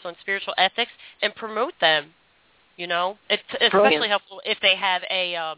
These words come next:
Speaker 1: functional, a website, and they can ship or consult on a national, at a minimum level.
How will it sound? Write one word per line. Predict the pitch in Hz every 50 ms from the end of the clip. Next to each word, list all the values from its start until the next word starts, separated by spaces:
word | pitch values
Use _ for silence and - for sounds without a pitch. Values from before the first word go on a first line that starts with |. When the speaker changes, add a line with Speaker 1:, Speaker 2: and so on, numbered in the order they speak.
| _ _ _ - - _ -
Speaker 1:
functional, | - 214 208 208 - 233 202 190 -
a | 185 190
website, | 175 180 185 190 - - - 202 196 -
and | 190 190 190
they | 180 180
can | - 175 175 - - -
ship | 226 - -
or | 202 185
consult | - 190 175 - 202 190 185 - -
on | 180 175 175
a | 170
national, | 175 175 170 170 - - - 175 170 170 - _ _ _ _ _ _ _ _ _
at | - 190 175 170
a |
minimum | 175 185 202 214 202 175 160 160 160 165
level. | 196 254 302 294 - 160 151 -